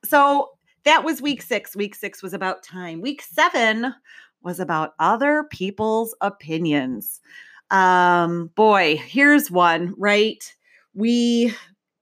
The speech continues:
we, oh, we put a lot of stock in what other people think about us. Um,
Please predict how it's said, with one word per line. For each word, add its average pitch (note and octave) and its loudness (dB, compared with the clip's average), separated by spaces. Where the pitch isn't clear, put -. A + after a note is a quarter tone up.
we, A3 -2
oh, F3+ -2
we A3+ -2
put A3+ -2
a E3+ 0
lot F#3 2
of F3 2
stock D3 -2
in D3+ -8
what C#3+ -8
other E3 -8
people D3+ -10
think C#3 -12
about C3+ -6
us. - -6
Um, D#3+ 0